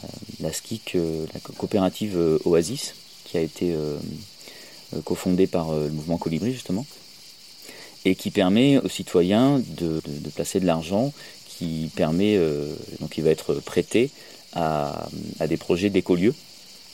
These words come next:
des, des projets d'Oasis. Donc, euh, on a là une belle forme de, d'épargne, euh, citoyenne et collective, où on maîtrise parfaitement la manière dont, euh, son argent va être, euh,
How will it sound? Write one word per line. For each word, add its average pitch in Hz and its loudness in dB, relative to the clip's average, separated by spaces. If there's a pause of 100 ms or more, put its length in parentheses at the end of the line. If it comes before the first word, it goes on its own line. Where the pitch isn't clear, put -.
(240)
des, - -6
des - -8
projets 87 -2
d'Oasis. 87 0 (720)
Donc, 85 -4
euh, 69 -2 (200)
on 76 -2
a 80 4
là 95 6
une 98 0
belle 87 4
forme 104 2
de, 78 -2 (640)
d'épargne, 92 0
euh, 76 -6
citoyenne 92 4
et 80 0
collective, 92 0 (240)
où 82 0
on 85 4
maîtrise 87 2
parfaitement 101 0 (720)
la 82 2
manière 98 4 (1120)
dont, 85 -4 (160)
euh, 76 -2
son 82 -2
argent 82 -2
va 92 4
être, 80 -2
euh, 71 -2